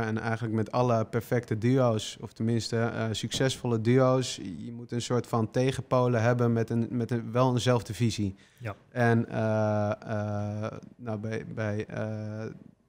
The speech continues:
Speaker 1: dit bedrijf was het dat zij, eh, willen dat het technisch goed werkt. Nou, wij willen dat natuurlijk ook, maar zij zijn er om de,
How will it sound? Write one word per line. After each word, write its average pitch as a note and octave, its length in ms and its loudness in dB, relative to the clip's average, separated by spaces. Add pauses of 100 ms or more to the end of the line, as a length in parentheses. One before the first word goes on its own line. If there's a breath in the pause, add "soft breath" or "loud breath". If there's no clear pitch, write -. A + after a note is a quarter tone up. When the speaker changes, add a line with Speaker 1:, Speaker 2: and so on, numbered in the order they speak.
(500)
Speaker 1:
dit A#2 200 -4
bedrijf A#2 540 2
was A2 220 -2
het A2 100 -6
dat G#2 200 -6
zij, A#2+ 460 2
eh, A2 140 -10 (600)
willen A2 300 -4
dat G#2 160 -4
het G#2 160 -10
technisch A#2+ 380 0
goed G#2 200 -4
werkt. C3+ 360 2
Nou, G#2 140 -10
wij G#2 160 -4
willen G#2 180 0
dat G#2 140 -2
natuurlijk G#2 340 -2
ook, A#2 180 -2
maar G#2+ 160 2
zij A#2 380 4
zijn A2 320 0
er G#2 160 -2
om G#2 240 -2
de, G2 120 -6